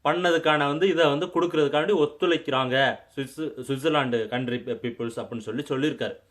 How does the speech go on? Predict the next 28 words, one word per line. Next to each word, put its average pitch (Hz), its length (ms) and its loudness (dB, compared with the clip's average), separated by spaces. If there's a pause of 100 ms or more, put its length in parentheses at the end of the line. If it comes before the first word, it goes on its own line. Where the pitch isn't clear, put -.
(280)
அதாவது 127 400 2
கவர்மெண்ட். 139 420 2 (840)
எவனாச்சும் 165 560 2
கொடுப்பானா? 160 600 2 (720)
அந்த 143 380 0
கண்ட்ரில 170 500 2
வந்து 170 80 -2
பேங்க்ல 156 480 4
இங்கேருந்து 151 340 2
கொண்டு 143 200 0
போய் 139 100 4
போட்டு 139 400 2
இவங்க 151 340 0
எவனும் 165 320 2
அதை 180 120 6
எடுக்க 180 200 6
போறது 160 280 4
கிடையாது. 135 440 0 (200)
அதனால 160 800 2
அவனுங்களும் 170 540 0
இந்த 165 340 4
டாக்குமெண்ட்டை 160 480 2
கொடுக்க 165 240 -2
மாட்டாங்க, 175 560 0 (260)
காசும் 143 440 -2
கொடுக்க 170 220 0
போறது 156 300 4
கிடையாது. 131 420 -2